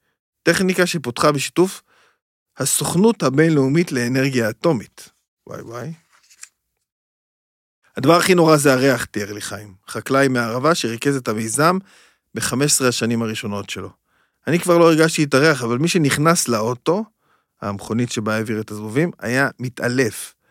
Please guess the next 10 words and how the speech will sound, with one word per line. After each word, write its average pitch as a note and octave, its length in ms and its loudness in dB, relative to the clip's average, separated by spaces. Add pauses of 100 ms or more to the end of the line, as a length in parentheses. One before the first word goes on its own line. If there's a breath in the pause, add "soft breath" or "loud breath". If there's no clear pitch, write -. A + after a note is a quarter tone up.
(300)
חיים D#3+ 220 2
היה E3 100 4
מקבל D#3 520 2 (460 soft breath)
את A#2+ 100 -4
שקיות D3+ 380 0
הזבובים D3+ 460 2
על B2+ 100 2
מצעי B2+ 340 2
הגידול B2+ 360 2
שלהם, G3 440 2